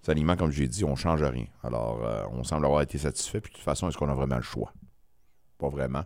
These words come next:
Trio demeure les mêmes. Puis, euh, un bonhomme à surveiller. Puis ça, c'est important.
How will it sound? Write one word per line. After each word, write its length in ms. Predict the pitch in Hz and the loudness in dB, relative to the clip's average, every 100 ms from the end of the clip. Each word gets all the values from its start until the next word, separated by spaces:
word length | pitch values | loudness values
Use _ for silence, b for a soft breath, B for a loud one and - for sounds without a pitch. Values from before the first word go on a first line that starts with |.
| - b b b | -8 b b b
Trio 240 | - 76 80 | -2 2 4
demeure 260 | 76 73 | 4 4
les 160 | 71 71 | 2 2
mêmes. 280 | 69 85 98 - b b b | 0 -2 -4 -12 b b b
Puis, 320 | - 76 78 76 | -8 -2 2 4
euh, 60 | - | 4
un 80 | 80 | 6
bonhomme 240 | 113 185 | 6 4
à 20 | |
surveiller. 500 | 110 107 87 76 123 - - - - - - _ - - - - - | 2 2 2 2 -2 -8 -20 -20 -20 -20 -20 _ -20 -20 -20 -20 -8
Puis 80 | - | 0
ça, 80 | 180 | 2
c'est 140 | 104 | 2
important. 320 | 65 60 - | 0 -4 -8